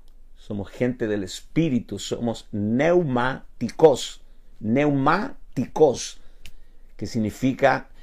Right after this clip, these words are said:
que estamos inflados por el viento del espíritu. Entonces, cada vez que oramos, respiramos el viento del espíritu.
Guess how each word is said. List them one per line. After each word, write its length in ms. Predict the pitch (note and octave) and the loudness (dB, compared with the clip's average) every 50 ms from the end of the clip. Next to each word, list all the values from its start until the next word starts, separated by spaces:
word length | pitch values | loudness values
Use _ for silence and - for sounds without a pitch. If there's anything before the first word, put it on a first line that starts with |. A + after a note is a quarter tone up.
| - - - | -12 -12 -8
que 100 | - G#2+ | -6 -6
estamos 640 | G2+ - - - A#2+ B2+ C3+ C#3 C#3 C3+ - - - - - | -6 0 4 4 4 4 4 2 0 -2 -4 -10 -12 -18 -4
inflados 1160 | - A#2 A2 A2 G#2+ G#2+ - - - - - C3+ C#3+ D3 D3 B2+ A#2 A2+ A2 G#2+ A2 - - - - - - - - - - - - - - | 0 2 2 2 0 -2 -8 -14 -12 -8 -6 0 4 4 6 6 4 4 0 -4 -4 -8 -14 -16 -18 -20 -20 -20 -20 -20 -20 -20 -20 -16 0
por 160 | - B2+ A#2+ | 2 2 2
el 80 | A2 G#2+ | 2 0
viento 480 | G2 G2 A#2+ C#3+ C#3 C3+ B2+ - A2+ G#2 | -2 0 0 0 0 0 -2 -4 -4 -4
del 120 | G#2 G2 | -4 -6
espíritu. 560 | G2+ - - - G#2+ G2+ E2 E2 - - - - - - - - - - - - - - - - - - - - - - - - - - - - - - | -6 -8 -10 -8 -8 -8 -8 -10 -14 -16 -18 -20 -20 -20 -20 -20 -20 -20 -20 -20 -20 -20 -20 -20 -18 -20 -20 -20 -20 -20 -20 -20 -20 -20 -20 -20 -20 -16
Entonces, 540 | - - F#2 - - A#2+ B2+ B2 - A2 - | -12 -12 -12 -2 0 0 0 2 -2 -4 0
cada 260 | - - C3 C3 C3+ | 6 6 8 8 8
vez 180 | C3+ C3+ - - | 6 4 0 0
que 140 | - A#2 | -2 0
oramos, 400 | A2+ G#2 A#2+ C3+ C#3+ C#3 C3+ A2 G2+ | 2 4 4 4 4 2 0 -2 -2
respiramos 1000 | G#2+ A2+ A2+ - - - - - A#2+ A#2+ A#2+ A#2+ C3 D#3 D#3 D3 C3+ A#2+ - - | -4 -4 -4 -6 -8 -16 -10 -4 -2 0 4 6 6 6 6 2 -2 -6 -4 -6
el 120 | A2 G2+ | -6 -6
viento 400 | G2 G#2 A#2+ A#2+ B2 A#2+ - - | -4 -4 -2 -2 -4 -6 -8 -12
del 120 | - G#2+ G2+ | -12 -10 -10
espíritu. 640 | G2 - - - - B2+ B2 A#2+ G#2 - - - | -12 -12 -10 -6 -6 -4 -2 -4 -6 -6 -8 -14